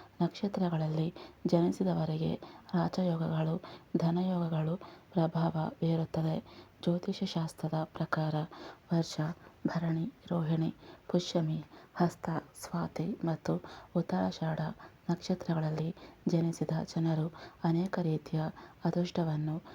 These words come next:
ಅನುಭವಿಸುವ ಸಾಧ್ಯತೆ ಇದೆ. ರಾಜಯೋಗ ಮತ್ತು ಧನಯೋಗದ ಜೊತೆಗೆ ಅವರು ಪ್ರಮುಖ ಆಸೆಗಳ ಈಡೇರಿಕೆ, ಉತ್ತಮ ಆರೋಗ್ಯ ಮತ್ತು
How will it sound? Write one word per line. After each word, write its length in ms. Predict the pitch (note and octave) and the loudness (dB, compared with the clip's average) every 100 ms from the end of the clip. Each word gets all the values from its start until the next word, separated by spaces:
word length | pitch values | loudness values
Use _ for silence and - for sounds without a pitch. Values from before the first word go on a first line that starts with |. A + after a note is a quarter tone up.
| - - | -14 0
ಅನುಭವಿಸುವ 640 | E3+ F#3 E3+ D#3+ D#3+ E3 D#3+ D#3+ - - - | 0 2 2 0 0 -2 -2 -4 -8 -20 -20
ಸಾಧ್ಯತೆ 520 | - D#3+ - - - D#3 | 0 0 2 0 0 0
ಇದೆ. 240 | D3+ D#3 D#3 - - - | 0 -2 -2 -8 -18 -4
ರಾಜಯೋಗ 560 | - D#3+ - D#3+ D#3 D#3+ D#3+ - | 0 2 2 0 0 0 -4 -2
ಮತ್ತು 300 | E3 - E3 F3+ - - - | -2 -2 -2 -4 -6 -18 -2
ಧನಯೋಗದ 640 | - D#3+ E3+ F#3+ E3+ D#3+ D#3+ E3 - | 2 4 4 2 0 0 0 -2 -2
ಜೊತೆಗೆ 380 | E3 E3 D#3 E3 - - - - | 0 2 0 -2 -6 -18 -8 -2
ಅವರು 340 | E3 D#3+ D#3+ G3 - - | 2 2 2 -2 -12 -6
ಪ್ರಮುಖ 360 | - E3+ F3 - E3 - | 2 2 2 0 0 0
ಆಸೆಗಳ 480 | E3+ E3+ F3 E3 D#3 D#3 - - - - | 0 0 0 2 2 0 -4 -14 -6 2
ಈಡೇರಿಕೆ, 560 | F3 E3+ D#3+ D#3+ D#3+ D#3+ - - - | 4 4 2 0 -2 -2 -4 -18 0
ಉತ್ತಮ 300 | E3+ - F3+ F#3+ G3+ | 0 2 0 2 2
ಆರೋಗ್ಯ 460 | E3 D#3+ D#3+ - D#3+ D#3 | 2 2 0 -2 0 2
ಮತ್ತು 280 | D3+ - | 2 2